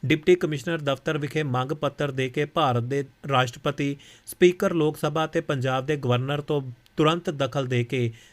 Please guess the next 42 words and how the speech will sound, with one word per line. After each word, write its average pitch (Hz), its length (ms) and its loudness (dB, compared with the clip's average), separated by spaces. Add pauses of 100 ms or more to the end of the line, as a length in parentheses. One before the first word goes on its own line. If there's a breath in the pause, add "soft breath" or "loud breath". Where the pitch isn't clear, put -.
(140)
ਨਿਆਂ 143 300 2
ਦੀ 147 100 -2
ਮੰਗ 127 260 0
ਕੀਤੀ 117 420 0
ਗਈ। 117 160 0 (480 loud breath)
ਅੰਮ੍ਰਿਤਪਾਲ 180 500 2
ਸਿੰਘ 175 240 -4
ਦੇ 170 240 0 (480)
ਪਿਛਲੇ 170 340 4
ਲਗਭਗ 147 400 0
ਦੋ 135 300 0
ਸਾਲਾਂ 151 340 0
ਤੋਂ 151 160 0
ਵੱਧ 131 240 0
ਸਮੇਂ 143 320 -4
ਤੋਂ 143 140 -2
ਡਿਬਰੂਗੜ੍ਹ 135 520 -2
ਜੇਲ੍ਹ 135 220 -2
ਦੇ 143 100 -2
ਵਿੱਚ 147 180 -6
ਨਜ਼ਰਬੰਦ 127 580 0
ਨੇ। 117 220 0 (480 loud breath)
ਉਸ 165 120 2
ਨੂੰ 175 140 0
ਭਾਰੀ 147 320 2
ਬਹੁਮਤ 156 360 -2
ਦੇ 160 80 0
ਨਾਲ 160 160 -2
ਜਿੱਤਣ 131 320 -4
ਦੇ 151 140 -2
ਬਾਵਜੂਦ 131 480 0
ਨਾ 135 200 -2
ਤਾਂ 143 200 -2
ਰਿਹਾ 123 240 4
ਕੀਤਾ 139 320 -4
ਜਾ 135 220 -2
ਰਿਹਾ 143 140 0
ਹੈ 135 100 -10 (340 loud breath)
ਤੇ 180 100 4
ਨਾ 135 300 0
ਹੀ 170 100 0
ਬਤੌ-, 135 460 -2